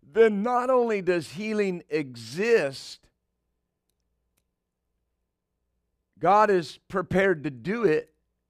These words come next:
every time. And so that's got to be my mindset. So when a person says, uh, "Every disease, germ, and every virus that touches my body dies instantly,"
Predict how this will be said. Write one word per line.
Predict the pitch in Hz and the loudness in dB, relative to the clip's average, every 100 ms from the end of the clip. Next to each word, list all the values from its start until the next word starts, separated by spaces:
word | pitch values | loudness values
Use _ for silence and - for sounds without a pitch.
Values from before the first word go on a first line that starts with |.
| _ _ _ _ _ _ _ _ _ _ _ _ | _ _ _ _ _ _ _ _ _ _ _ _
every | 170 180 180 | 2 4 2
time. | - 240 - - _ _ _ _ _ _ _ _ _ _ _ _ _ _ _ _ _ _ _ _ _ _ _ - | -2 -6 -6 -16 _ _ _ _ _ _ _ _ _ _ _ _ _ _ _ _ _ _ _ _ _ _ _ -8
And | 160 | -4
so | 208 185 | 0 2
that's | 190 202 | 2 2
got | - 196 185 | -2 -2 -2
to | |
be | 156 185 | -8 -6
my | 160 156 | -2 -2
mindset. | 156 180 214 180 147 120 90 _ _ _ | 0 -2 -2 -6 -6 -6 -6 _ _ _
So | - 233 196 | -4 2 4
when | 185 185 185 | 2 2 0
a | 165 | -2
person | - 202 220 - 196 170 | -4 -4 -4 -6 -10 -8
says, | 190 220 208 - _ _ _ - | -4 -2 -4 -6 _ _ _ -2
uh, | 175 165 160 | 4 4 4
"Every | 220 190 180 | 0 2 0
disease, | 165 143 202 190 127 | -4 -8 -6 -6 -6
germ, | 180 185 180 | -4 -2 0
and | 180 | -2
every | 170 160 | -2 0
virus | 170 175 170 | 0 0 -2
that | 143 | -8
touches | 131 185 156 | -6 -6 -6
my | 160 170 | -6 -4
body | 156 165 160 | 0 0 0
dies | 147 156 156 143 | 0 0 0 -4
instantly," | 180 - 143 117 110 | -10 -10 -14 -10 -12